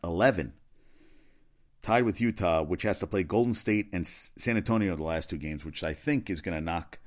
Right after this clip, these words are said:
them out. And they're playing tonight. They're playing at the Warriors. They lose tonight, Clippers win. It's over. Clippers will clinch the fourth place in the division. Harden,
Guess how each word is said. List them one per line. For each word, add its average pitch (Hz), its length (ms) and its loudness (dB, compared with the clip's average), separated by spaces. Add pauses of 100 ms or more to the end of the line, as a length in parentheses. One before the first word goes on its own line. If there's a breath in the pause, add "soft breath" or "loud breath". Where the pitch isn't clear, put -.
(160)
them 78 440 -6
out. 85 260 -6
And 85 100 -6
they're 98 80 -6
playing 120 280 -8
tonight. 98 400 -8
They're 73 120 -6
playing 92 440 -6 (180)
at 107 200 2
the 113 60 4
Warriors. 85 500 0 (340 soft breath)
They 107 100 2
lose 131 200 4
tonight, 113 220 0
Clippers 107 320 -2
win. 104 180 -2 (240)
It's - 160 -4
over. 82 280 -2 (760 loud breath)
Clippers 110 300 0
will 95 80 0
clinch 98 260 -2
the 80 80 -6
fourth - 380 -4
place - 420 -10 (1500)
in 78 140 -6
the 78 100 -8
division. 71 420 -10 (500)
Harden, 110 520 8